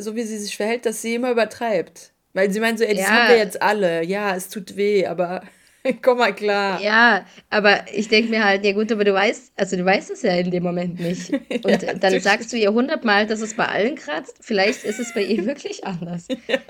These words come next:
Speaker 2: Es kratzt, und dann immer wieder diese Stimme, wie das dann im Schnitt ist. „Es kratzt bei uns allen.“ Ja, wir haben's verstanden.
Speaker 1: <laughs>
Speaker 2: Alle haben's gehört.
Speaker 1: Ja.
Speaker 2: Ja, herrlich.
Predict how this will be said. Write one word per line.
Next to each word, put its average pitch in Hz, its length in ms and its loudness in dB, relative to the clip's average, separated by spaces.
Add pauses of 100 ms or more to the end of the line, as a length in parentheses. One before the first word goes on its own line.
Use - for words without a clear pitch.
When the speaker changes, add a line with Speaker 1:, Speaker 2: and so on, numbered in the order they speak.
(240)
Speaker 2:
Es - 160 -14
kratzt, 254 280 0
und 220 100 0
dann 240 140 2
immer 294 360 -2
wieder 277 200 2
diese 220 240 0
Stimme, 233 420 0
wie 196 80 -2
das 190 120 0
dann 202 140 -2
im 202 80 -2
Schnitt 233 340 0
ist. 175 240 0 (240)
„Es - 200 -10
kratzt 247 360 -2
bei 240 180 2
uns 220 140 -2
allen.“ 208 380 0
Ja, 180 440 0 (280)
wir 185 140 -4
haben's 196 220 -4
verstanden. 190 720 -6
Speaker 1:
<laughs> - 40 -18
Speaker 2:
Alle 240 320 0
haben's 202 240 -4
gehört. 180 520 -2 (400)
Speaker 1:
Ja. 214 320 -6 (640)
Speaker 2:
Ja, 175 380 -2 (320)
herrlich. 160 500 -8